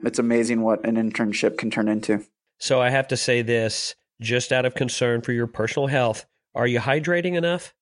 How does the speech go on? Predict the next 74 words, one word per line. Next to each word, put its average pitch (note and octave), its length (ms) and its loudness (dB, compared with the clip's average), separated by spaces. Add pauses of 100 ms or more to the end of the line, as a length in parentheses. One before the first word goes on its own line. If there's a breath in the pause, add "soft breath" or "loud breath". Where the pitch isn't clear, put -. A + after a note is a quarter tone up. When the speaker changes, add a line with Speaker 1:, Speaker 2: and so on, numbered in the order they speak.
(160)
Speaker 1:
Hey, D3 180 6
I'll D#3 140 6
tell F#3 140 6
you D#3+ 100 8
what, D3 440 4
I D3+ 100 8
can, E3 200 6
I D#3+ 160 6
can F3 200 4
do F3 120 8
with E3+ 240 4
the, C#3 340 6 (140 loud breath)
the C#3 180 6
heat E3 300 0
down B2 240 6
here. B2 160 2
I, C3+ 280 2
look, D3 300 0 (400 soft breath)
uh, B2+ 380 4
I C#3 80 2
drink D#3 240 -4
a D#3+ 60 2
lot D3 200 2
more C#3 140 0
water C#3 320 2
in B2+ 80 -6
the B2 80 -10
summer C3+ 420 -6
than A#2+ 140 -8
I B2+ 140 -4
am B2+ 200 -4
right B2 160 -2
now, B2 220 0
that's B2 240 -2
for B2 140 -8
sure. A#2+ 260 -4
But, A2+ 260 -2 (280)
um, A2 460 -4 (500)
I C#3+ 80 4
prefer D3+ 340 2
the C3 140 0
heat D3 260 -4
here C#3+ 240 4
than A#2+ 160 -2
I, A#2+ 120 0
than A#2+ 180 -2
I B2 80 0
do C3+ 160 0
the B2 100 2
humidity, B2 680 0 (280 loud breath)
uh, A#2 220 2
in A#2 160 0
San B2 240 0
Antonio. A#2 460 2
So C3 160 -2
that's B2+ 180 0
every D3 240 4
time C#3 240 2
I B2+ 80 4
was A#2+ 140 2
down C3 240 2
here, A2+ 120 0
they're A2+ 120 0
like, A2+ 120 -2
"How B2+ 100 0
you B2 100 0
doing? A#2+ 240 -2
You G#2+ 120 -2
holding A#2 260 0
up? D#3 200 2
You A#2+ 140 2
all A2+ 60 2
right?" C3+ 300 4
I'm - 60 -20